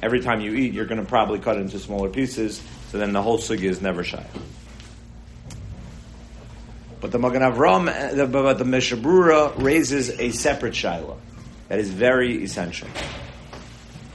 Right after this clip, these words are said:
Let's say you have bread, and before the cooking process, I cut down that bread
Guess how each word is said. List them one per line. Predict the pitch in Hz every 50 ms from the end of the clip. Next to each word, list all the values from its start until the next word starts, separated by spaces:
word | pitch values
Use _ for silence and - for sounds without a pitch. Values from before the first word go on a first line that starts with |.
| - - - - - - - - - - - - - - - - - - - - - - -
Let's | - 139 180 180 -
say | - 226 226 220
you | 208 190 170
have | 156 147 135 113 98 95
bread, | 113 127 123 113 101 101 - - - - - - - - - - - - - - - - -
and | 120 127 131
before | 127 127 123 - - - 160 175 196 214 202
the | 185 165
cooking | - - 165 165 160 - 147 143 -
process, | - - 135 120 117 127 - - 180 202 190 - - - - - - - - - - - - - - - - - - - - - - - - - - - - - - - - -
I | - 117 120
cut | - - - 170 190 185 -
down | 170 151 147 151 156 147
that | 135 131 127 120 -
bread | 117 117 113 113 123 143 170 180